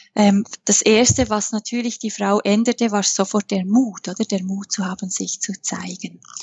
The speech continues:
Und das läuft immer so. Ich hatte auch eine Kundin, die, ähm, konnte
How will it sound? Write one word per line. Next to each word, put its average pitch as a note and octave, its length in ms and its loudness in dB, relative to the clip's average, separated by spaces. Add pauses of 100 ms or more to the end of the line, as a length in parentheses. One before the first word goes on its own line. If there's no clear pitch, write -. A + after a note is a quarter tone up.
(200)
Und G#3+ 160 2
das A#3 220 4
läuft A#3 340 4
immer A#3+ 300 2
so. G#3 220 2
Ich G3+ 180 0
hatte F#3+ 260 2
auch G#3+ 200 2
eine G3 260 2
Kundin, A3+ 640 2
die, G3+ 360 -4 (460)
ähm, G3 320 2 (180)
konnte G3 800 2